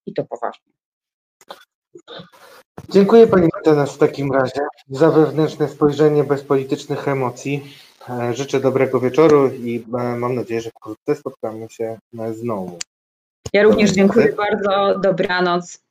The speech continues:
Speaker 1: Pozdrawiam serdecznie.
Speaker 2: Przepraszam was za problemy techniczne. E, m, jestem cały czas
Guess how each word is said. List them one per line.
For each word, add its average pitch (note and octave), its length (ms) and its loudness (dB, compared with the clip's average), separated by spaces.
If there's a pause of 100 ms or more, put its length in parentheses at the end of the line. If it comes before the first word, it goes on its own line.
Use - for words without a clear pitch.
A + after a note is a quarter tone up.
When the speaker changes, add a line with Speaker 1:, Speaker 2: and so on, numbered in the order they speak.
(240)
Speaker 1:
Pozdrawiam E3 420 -2
serdecznie. - 500 -6 (1160)
Speaker 2:
Przepraszam A#2+ 520 2
was A2+ 300 2
za A2 320 4
problemy G#2+ 400 -2
techniczne. B2 600 -4 (640)
E, A2 420 2 (280)
m, A#2 260 -2 (140)
jestem B2 420 0
cały B2+ 220 6
czas - 160 -2